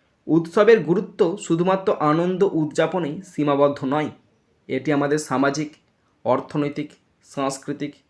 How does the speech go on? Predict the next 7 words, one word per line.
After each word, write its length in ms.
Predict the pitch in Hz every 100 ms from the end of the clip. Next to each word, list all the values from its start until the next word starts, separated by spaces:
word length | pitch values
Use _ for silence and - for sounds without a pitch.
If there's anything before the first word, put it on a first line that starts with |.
| _ 123
ও 80 |
মানসিক 560 | 123 127 143 147 151 113
জীবনে 380 | 131 139 127 - -
ইতিবাচক 520 | 127 - 147 139 139 -
প্রভাব 240 | 120 110 - _
ফেলে। 200 | - - _ _ _ _
বন্ধুরা, 580 | 127 151 160 185 180 -